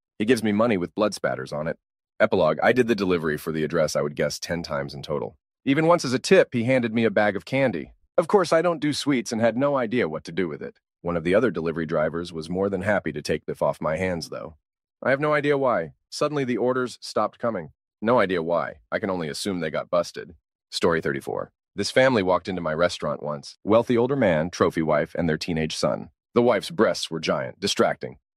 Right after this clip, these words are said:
Everyone in the restaurant was very aware of them. I go to their table and the husband orders the fried chicken platter, but only wanted chicken ball. I never had anyone order just the ball before, so I ran back into the kitchen and checked with the cooks.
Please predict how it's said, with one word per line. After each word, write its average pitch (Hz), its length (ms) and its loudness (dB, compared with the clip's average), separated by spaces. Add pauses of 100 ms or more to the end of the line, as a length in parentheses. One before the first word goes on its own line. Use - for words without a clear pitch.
Everyone 110 420 4
in 82 80 -2
the 82 80 -2
restaurant 85 420 0
was 90 140 -4
very 82 200 2
aware 87 280 2
of 67 120 -6
them. 67 220 -10 (240)
I 101 60 2
go 147 140 4
to 151 80 0
their 110 100 2
table 98 380 2
and 82 100 -2
the 82 60 -2
husband 87 340 -2
orders 82 260 -2
the 82 80 -6
fried 80 300 0
chicken 104 300 -4
platter, 78 320 -2
but 110 120 -2
only 156 180 0
wanted 135 300 0
chicken - 320 -2
ball. 69 320 -4 (200)
I 113 100 2
never 165 220 2
had 151 180 4
anyone 107 300 0
order 90 180 -2
just 90 220 -8
the 92 60 -8
ball 107 200 2
before, 98 380 -4
so 113 120 -4
I 87 60 2
ran 92 260 0
back 92 220 0
into 85 140 -6
the 85 80 -10
kitchen 92 320 -4
and 85 100 -6
checked - 240 -4
with - 140 -10
the - 60 -12
cooks. - 520 -8